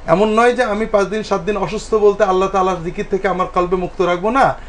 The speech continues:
আপনি আরও বেশি জিকির করবেন, নামাজের সময় জিকির করবেন এবং এই জিকিরের জন্য অজু জরুরি নয়। আপনি যদি এমনি ফ্রেশ ভালো লাগে অজু করেন, আপনি তাসবিহ, তাহলিল, জিকির, আজানের জবাব ইত্যাদির জন্য অজু, গোসল, পবিত্রতা জরুরি নয়। দরুদ পাঠের জন্য অজু, গোসল,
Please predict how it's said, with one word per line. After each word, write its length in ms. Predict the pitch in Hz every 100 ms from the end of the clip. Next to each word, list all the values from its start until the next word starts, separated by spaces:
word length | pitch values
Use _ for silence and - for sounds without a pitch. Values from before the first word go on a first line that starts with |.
| - -
আপনি 340 | 175 202 220
আরও 300 | - 185 226
বেশি 280 | 220 202 247
জিকির 280 | 214 196 196
করবেন, 320 | 208 175 185
নামাজের 300 | 170 185 190
সময় 240 | - 185
জিকির 240 | 160 165 175
করবেন 340 | 190 175 196 190
এবং 280 | 190 208 202
এই 160 | 208
জিকিরের 480 | 165 202 269 262 254
জন্য 400 | 254 262 269 302 302 - -
অজু 280 | 254 269 269
জরুরি 340 | 214 214 190
নয়। 200 | 156 110 - - -
আপনি 260 | 147 - 202
যদি 240 | 226 240
এমনি 440 | 214 208 226 220
ফ্রেশ 300 | 208 - 190 190
ভালো 200 | 156 170
লাগে 180 | 165 165
অজু 220 | 170 151
করেন, 340 | 151 151 175 226 - -
আপনি 260 | 156 - 170
তাসবিহ, 380 | - 147 151 180 175
তাহলিল, 380 | 151 160 170
জিকির, 340 | 147 143 175 156
আজানের 360 | 139 151 160
জবাব 260 | 147 156 170
ইত্যাদির 420 | 151 147 143 156
জন্য 400 | 156 180 202 247 - - -
অজু, 340 | 185 180 185 208
গোসল, 320 | 175 160 214 214
পবিত্রতা 540 | 180 165 - 180 180
জরুরি 400 | 202 202 254 208
নয়। 180 | 165 127 - - - -
দরুদ 200 | 160 170 -
পাঠের 300 | 156 160 175
জন্য 280 | 170 180 202
অজু, 400 | 220 175 156 180
গোসল, 340 | 165 160 196